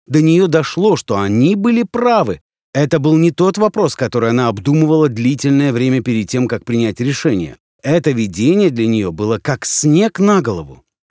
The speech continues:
Однако для Джозефа Бейтса эта информация не была неожиданностью. Ещё в тысяча восемьсот двадцатых годах, за сорок лет до видения о реформе здоровья, он отказался и от алкоголя,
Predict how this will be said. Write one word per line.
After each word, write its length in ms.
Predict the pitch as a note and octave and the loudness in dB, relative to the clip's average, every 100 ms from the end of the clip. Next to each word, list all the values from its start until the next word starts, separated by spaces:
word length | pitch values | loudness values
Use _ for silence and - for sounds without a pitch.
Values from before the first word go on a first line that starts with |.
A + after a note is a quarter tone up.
| _ - | _ -6
Однако 520 | B2+ C#3 B3 C4+ A#3+ | -2 0 0 2 0
для 220 | F3+ E3+ | 2 0
Джозефа 500 | B2+ C3+ C3 A#2 A2 | 2 0 0 -2 -2
Бейтса 400 | F#2+ F3 A3+ F3+ | 0 0 2 0
эта 200 | C#3 B2 | 2 0
информация 640 | A2+ G#2+ A2 D#3 D#3 F3 | -2 0 0 0 2 2
не 140 | F3+ G3+ | 2 2
была 260 | D#4+ C4+ | 2 2
неожиданностью. 920 | A#2+ A2+ C3+ C3+ F#2+ D#2+ - - B1+ _ - | 2 0 -2 -2 -4 -4 -8 -16 -20 _ -8
Ещё 320 | C3 D3+ B3 | -4 -2 -4
в 80 | - | -4
тысяча 380 | - B3+ G#3+ G#3 | -4 -4 -2 -2
восемьсот 420 | G#3 G#3 F#3 F#3 | -2 0 0 0
двадцатых 460 | E3 F3+ G3+ F3+ D#3 | 0 0 -2 -2 0
годах, 360 | F3+ F#3+ A3+ | 2 2 2
за 140 | B2+ F3 | 0 0
сорок 440 | - D#3+ A2+ - | 2 0 0 -2
лет 180 | A2+ G2+ | -4 -2
до 80 | G#2 | -4
видения 480 | G#2+ G#2 A2 G2+ G2 | -4 -2 -2 -2 -4
о 40 | |
реформе 420 | A2+ - G#2+ F#2+ | -4 -4 -4 -4
здоровья, 500 | D#2+ C#3+ A3 C4+ B3 - _ - | -2 0 2 2 0 -4 _ -2
он 220 | E3 A3 - | 2 2 0
отказался 680 | C#3+ - C3+ C#3 B2 - - | -4 -2 0 0 0 -2 -4
и 120 | F#3 G#3+ | 0 2
от 180 | G#3+ | 4
алкоголя, 800 | A3 G#3 F#3 C#3 A2 G#2+ F#2 D#2+ | 2 2 0 0 0 0 -2 -6